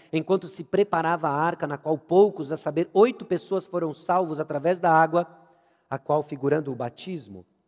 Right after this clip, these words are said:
agora também vos salva, não sendo a remoção da imundícia da carne,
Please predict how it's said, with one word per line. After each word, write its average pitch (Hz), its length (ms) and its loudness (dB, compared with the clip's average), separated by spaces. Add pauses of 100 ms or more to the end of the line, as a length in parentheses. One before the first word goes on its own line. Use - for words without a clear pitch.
(560)
agora 147 300 0
também 143 320 0
vos 160 240 -10
salva, 135 640 -4 (1200)
não 170 240 0
sendo 185 320 -4
a 160 40 0
remoção 160 520 -6
da 151 120 -2
imundícia 143 580 -8
da 139 100 -4
carne, 120 540 -6